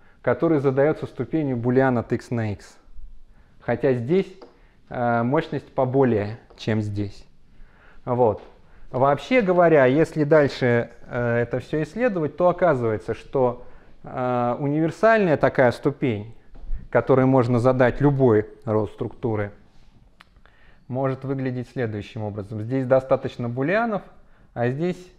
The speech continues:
перемножены, э, Декартово, э, все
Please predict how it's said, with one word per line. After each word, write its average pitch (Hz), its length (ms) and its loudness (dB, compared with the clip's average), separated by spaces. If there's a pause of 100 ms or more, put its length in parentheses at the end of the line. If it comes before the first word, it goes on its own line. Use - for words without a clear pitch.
(1120)
перемножены, 131 880 -4 (880)
э, 110 380 -4
Декартово, 110 760 0 (760)
э, 104 680 -4
все 120 320 -6